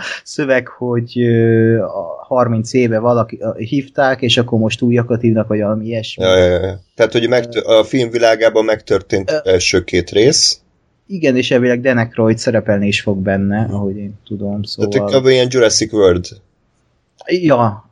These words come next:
Speaker 1: ja, i-, i-, igen, és lehet, hogy minőségileg is az.
Speaker 2: <clears throat>
Speaker 1: Sőt.
Speaker 2: Ja. Hát, ö, nem tudom, igazából, ö, te ez a Paul Feig-gel hogy vagy, aki a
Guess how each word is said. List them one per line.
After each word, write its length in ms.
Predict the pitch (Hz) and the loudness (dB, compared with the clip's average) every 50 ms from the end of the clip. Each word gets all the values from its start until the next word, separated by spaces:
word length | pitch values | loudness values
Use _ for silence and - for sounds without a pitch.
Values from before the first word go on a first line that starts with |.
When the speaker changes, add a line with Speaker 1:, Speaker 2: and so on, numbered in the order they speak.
| _ _ - | _ _ -4
Speaker 1:
ja, 200 | 135 143 131 113 | 0 0 2 2
i-, 180 | 147 170 165 165 | 2 0 2 2
i-, 100 | 175 175 | 0 0
igen, 220 | 170 139 135 127 127 | 2 2 0 0 0
és 160 | 127 123 - | -2 -4 -2
lehet, 260 | - 135 127 120 123 | -2 -2 -2 -2 0
hogy 140 | - 123 120 | 0 0 2
minőségileg 640 | 123 123 120 113 101 - - 113 110 - - 175 120 - | 2 2 2 0 0 -2 -4 -4 -2 0 0 0 2 2
is 220 | 202 - - - - | -2 -2 -2 -12 -12
az. 120 | - - - 139 139 147 - - - 151 135 | -10 -6 -4 -2 -2 -2 -2 0 2 2 4
Speaker 2:
<clears throat> 300 | 127 123 - - 240 - | 4 2 0 -2 -8 -6
Speaker 1:
Sőt. 460 | - - - 165 139 131 123 - _ - - - - - 175 - 160 117 - - - _ | -4 0 2 2 2 2 0 -4 _ -14 -8 -2 0 0 0 0 -4 -10 -10 -16 -14 _
Speaker 2:
Ja. 180 | - 95 95 92 87 - - - _ _ _ | 0 2 2 2 0 -4 -10 -18 _ _ _
Hát, 280 | - - - - - - | -2 -2 -2 0 0 2
ö, 180 | 156 151 151 | 4 6 6
nem 140 | 151 165 143 117 | 6 4 2 2
tudom, 320 | - 113 107 98 98 98 | 0 2 2 2 2 2
igazából, 680 | 98 123 123 123 120 127 127 123 120 127 123 123 120 123 | 0 -2 -2 0 2 4 4 4 4 4 4 4 6 6
ö, 280 | 120 120 120 120 113 - - _ _ _ _ _ _ _ _ _ _ _ _ _ _ _ _ _ _ - - - - - - - _ _ _ _ _ - | 6 6 6 4 4 2 -4 _ _ _ _ _ _ _ _ _ _ _ _ _ _ _ _ _ _ -12 -12 -12 -12 -18 -20 -20 _ _ _ _ _ 0
te 100 | - 120 | 4 4
ez 160 | 120 123 117 | 6 6 4
a 80 | 127 120 | 2 0
Paul 240 | - 127 127 123 123 | 2 2 4 4 4
Feig-gel 440 | - - 131 127 120 117 123 120 | 2 0 -4 -4 -2 2 2 4
hogy 200 | 123 131 127 123 | 4 4 4 4
vagy, 140 | 107 101 98 | 4 4 4
aki 260 | 98 95 95 - - | 4 2 0 0 0
a 360 | 104 98 95 95 98 95 - | 2 4 4 4 4 2 0